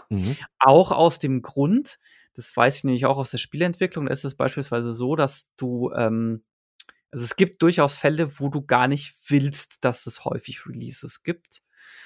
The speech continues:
Speaker 2: ähm, weil bei irgendwelchen S D Ks und A P Is und das ist jetzt auch bei, ähm,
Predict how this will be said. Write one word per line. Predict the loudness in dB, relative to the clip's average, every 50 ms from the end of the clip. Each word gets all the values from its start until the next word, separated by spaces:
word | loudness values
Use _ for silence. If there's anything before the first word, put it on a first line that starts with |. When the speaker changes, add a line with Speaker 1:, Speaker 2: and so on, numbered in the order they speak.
| -20 -20 -20 _ _ _ _
Speaker 2:
ähm, | 0 0 2 2 2 2 2 2 0 -2 -4 -2 0
weil | 2 2 4 4 2 2
bei | 2 0 2
irgendwelchen | 2 0 -2 -2 -2 -2 -2 -2 -2 -2 -4 -6 -4
S | -4 -4 -6 -6
D | -6 -10
Ks | -8 -2 0 4 6 6 6 6 4 0 -4
und | -8 -6 -4
A | -4 -4
P | -4 -6 -10 -8 0 2 4 4 6 4
Is | 4 2 -2
und | -4 -4
das | -2 -4 -4
ist | -6 -8
jetzt | -10 -8
auch | -8 -8 -8 -8
bei, | _ _ -2 0 0 0 -2 -2 -4 -6 -6
ähm, | -6 -6 -6 -6 -8 -8 -12